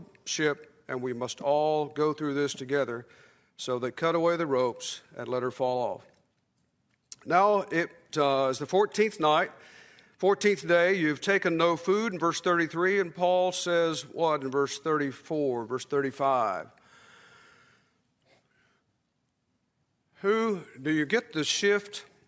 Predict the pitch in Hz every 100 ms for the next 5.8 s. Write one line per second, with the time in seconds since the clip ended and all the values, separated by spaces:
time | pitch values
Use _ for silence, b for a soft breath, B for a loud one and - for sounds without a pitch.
0 | - 151 208 - 180 175 170 170 - 196
1 | - 156 156 165 180 180 - - 139 -
2 | 196 208 170 156 151 160 165 156 143 135
3 | 143 - 151 147 - - 175 170 156 147
4 | 185 185 135 160 165 _ _ _ _ _
5 | 151 160 151 - 220 175 127